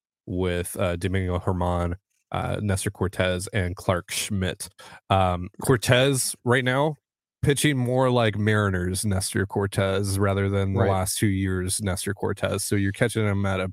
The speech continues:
Speaker 1: pretty good time.
Speaker 2: Right, but he has a curveball, so all bets are off.
Speaker 1: <laughs> Yeah.
Speaker 2: Um,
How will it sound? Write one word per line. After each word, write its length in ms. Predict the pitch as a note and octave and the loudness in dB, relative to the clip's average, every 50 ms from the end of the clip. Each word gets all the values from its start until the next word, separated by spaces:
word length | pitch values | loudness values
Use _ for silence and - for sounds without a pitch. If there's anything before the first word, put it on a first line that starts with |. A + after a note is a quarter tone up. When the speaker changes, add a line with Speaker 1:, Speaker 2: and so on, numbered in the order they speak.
| - _ | -8 _
Speaker 1:
pretty 360 | - - - C#3 B2 G#2 F#2 | -10 -4 -2 0 0 2 2
good 140 | F#2 - - | 2 0 2
time. 340 | - - - - - A2+ - _ _ _ _ _ _ | -6 -6 -6 -6 -10 -10 -12 _ _ _ _ _ _
Speaker 2:
Right, 200 | A#2+ A#2 A#2+ - - _ _ _ | -8 -8 -8 -8 -16 _ _ _
but 100 | D3 C#3 | 6 8
he 60 | C#3 | 8
has 120 | C3+ A2+ G#2+ | 6 6 2
a 40 | A2 | -4
curveball, 480 | - A2 G2 G2 - - - - A2 | -4 -4 -6 -6 -8 -10 -8 -6 -6
so 280 | - - - - - - - - _ _ _ - - - - _ _ _ - - - - - _ _ | -6 -6 -6 -8 -8 -10 -12 -14 _ _ _ -8 -8 -8 -8 _ _ _ -20 -20 -20 -20 -20 _ _
all 140 | - B2 A#2 | 2 2 2
bets 240 | A2+ A2 G2+ - - | 2 0 -2 -2 -6
are 80 | G#2 | -4
off. 260 | - A#2 G#2 - - _ | -4 -4 -4 -4 -6 _
Speaker 1:
<laughs> 260 | - C3 A#2+ G#2 G2+ | 2 2 4 4 6
Yeah. 520 | D3+ D3 C#3+ C#3 C3+ C3+ C3 C3 B2+ B2+ B2+ | 6 8 10 10 10 8 8 6 4 4 2
Speaker 2:
Um, 120 | B2 A#2+ | 0 0